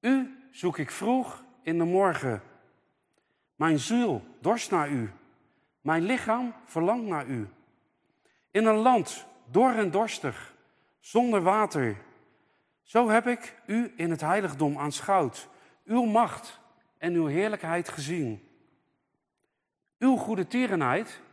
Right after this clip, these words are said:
is immers beter dan het leven. Daarom, ja, daarom zullen mijn lippen u prijzen. Zo zal ik u loven in mijn leven. In uw naam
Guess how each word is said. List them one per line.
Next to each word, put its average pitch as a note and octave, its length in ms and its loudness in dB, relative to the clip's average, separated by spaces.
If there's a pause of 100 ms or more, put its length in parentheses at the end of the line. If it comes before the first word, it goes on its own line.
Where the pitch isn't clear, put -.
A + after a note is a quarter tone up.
(120)
is C3+ 200 -14
immers D3 320 0
beter C#3+ 540 -2
dan D3+ 180 -2
het C#3 120 -4
leven. C#3+ 520 -4 (760)
Daarom, F3+ 600 4 (520)
ja, D3+ 160 2
daarom G3+ 500 4
zullen A3 300 2
mijn G3+ 200 2
lippen B3 440 0 (460)
u B3+ 200 4
prijzen. F3 720 0 (1600)
Zo C#4+ 220 4
zal B3+ 220 6
ik A3 120 -4
u A3+ 100 2
loven A#3 440 4
in G3+ 100 0
mijn G3+ 220 6
leven. F3 540 2 (840)
In B3+ 160 4
uw A#3+ 160 6
naam A#3 380 6